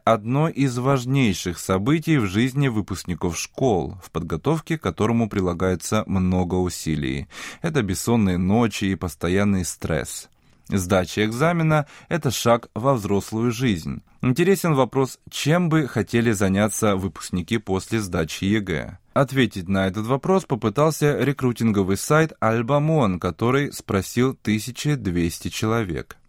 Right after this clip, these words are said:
Как ни странно, больше всего респондентов, почти тридцать пять процентов, указали, что хотят найти временную работу. Среди причин — желание заработать и получить опыт. На втором месте среди желаний выпускников —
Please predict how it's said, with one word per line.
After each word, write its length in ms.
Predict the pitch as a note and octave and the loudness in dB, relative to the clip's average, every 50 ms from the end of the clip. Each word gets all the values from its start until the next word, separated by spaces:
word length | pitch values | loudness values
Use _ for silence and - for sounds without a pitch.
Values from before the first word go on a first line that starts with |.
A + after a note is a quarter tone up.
| _ - - | _ -6 0
Как 200 | - A#2 G#2 G#2+ | 2 2 2 2
ни 100 | B2 B2 | -2 -4
странно, 580 | - - - F3 F#3 F3 E3+ E3 E3 D#3+ D3+ - - - - - - _ | -2 2 4 4 4 4 4 2 0 0 -2 -6 -14 -20 -20 -20 -18 _
больше 480 | - G#2 A2 B2+ C3+ B2 - - - F2+ | -6 0 4 6 6 4 4 0 -6 -6
всего 340 | D#2+ - - F#2+ F2+ F2+ F#2 | -6 -6 -4 -4 -2 -2 -2
респондентов, 800 | G2 G#2 - - - C#3+ D3+ D3 D3 F3+ F3+ E3 D#3+ D#3+ - - | -2 -4 -4 -2 -2 0 0 0 0 0 -2 -2 -2 -4 -4 -2
почти 400 | - G2+ - - - - G#2+ G2 | -2 -2 -2 -2 -2 -2 -2 -2
тридцать 420 | - G2+ G2 F#2 - - G#2 G#2 | 0 -2 -4 -2 -2 -4 -4 -4
пять 220 | - A2+ G2+ F#2+ - | -2 -2 -4 -2 -2
процентов, 580 | A2+ A2+ - - - A2 F#2 E2 - B1 C#2 - | -2 -4 -2 0 0 0 0 -2 -4 -10 -10 -10
указали, 500 | C#2 D#2+ - F#2 F2+ G2 A#2+ C3+ C#3 C3+ | -10 -6 -4 -2 0 0 0 0 0 -2
что 240 | - - - A2 | -4 -4 -4 -4
хотят 400 | G2 - F#2 F2 - A#2 A#2+ A2 | -2 -2 -4 -2 -2 -2 -4 -2
найти 420 | A2 G2 F2+ F2+ - - B2+ B2+ A#2 | -2 -4 -4 -6 -4 -2 -2 0 0
временную 760 | - F#2+ F2+ - - F#2+ G2 G2 G2 G2+ G2 G2 G2 G2+ G2+ | -2 -4 -4 -2 0 2 2 2 4 4 4 2 2 2 2
работу. 680 | A2 A#2 A#2 A#2+ C#3 C3 G2+ F2 - - D2+ D2 F2+ - _ _ - - - | 2 0 -2 -2 -2 -4 -4 -4 -4 -6 -6 -6 -6 -10 _ _ -20 -20 -6
Среди 300 | - - A#2+ A2 G#2 G#2+ | -2 -2 0 2 0 0
причин — 480 | - G#2+ A2 G#2 - E3+ F#3 F#3 E3 - - | 0 -2 -4 -2 0 0 0 0 -2 -4 -6
желание 680 | G#2 F#2+ G2 G2+ F#2+ G2 G#2+ A#2+ C3 C3+ C#3 C3+ A#2+ | -4 -2 0 2 2 4 2 2 2 0 0 -2 -2
заработать 680 | G2 F#2+ G2 F#2 F2+ F2+ F2 G#2 B2+ C#3+ C#3+ D#3 C#3+ - | -2 -2 -2 0 0 -2 -2 -2 -2 -2 -2 -4 -4 -6
и 160 | - A2+ E3 | -6 -8 -6
получить 560 | E3 - D#3+ A2+ F#2+ F2+ - - F#2+ E2+ D#2 - _ _ - | -4 -4 -2 -2 -2 -2 -4 -4 -6 -6 -6 -10 _ _ -8
опыт. 520 | - A#2+ G#2+ E2 - - C#2 C#2+ - - _ _ _ _ | -4 -4 -4 -4 -4 -6 -8 -8 -8 -12 _ _ _ _
На 220 | - G#2 G#2+ A2 G#2 | 0 2 2 2 2
втором 320 | - - G2+ G2+ G2 G#2 | 2 0 2 2 2 2
месте 380 | B2 D#3 F3+ D#3+ - - E3+ D#3 | 2 0 0 -2 -2 -2 -2 -2
среди 420 | - C3+ C3+ B2+ A#2 B2+ B2+ A#2 | 0 0 0 0 2 2 2 2
желаний 460 | G2+ F#2+ G2 F#2 F#2+ G2 F#2+ F#2+ F#2+ | 2 0 0 2 2 2 2 2 0
выпускников — 760 | F#2 F#2+ F2+ - G2 F#2 - G#2+ A2 G#2+ - E3+ F3 D#3 - | 0 -2 -4 -6 -8 -6 -4 -4 -2 -2 0 -2 -2 -4 -8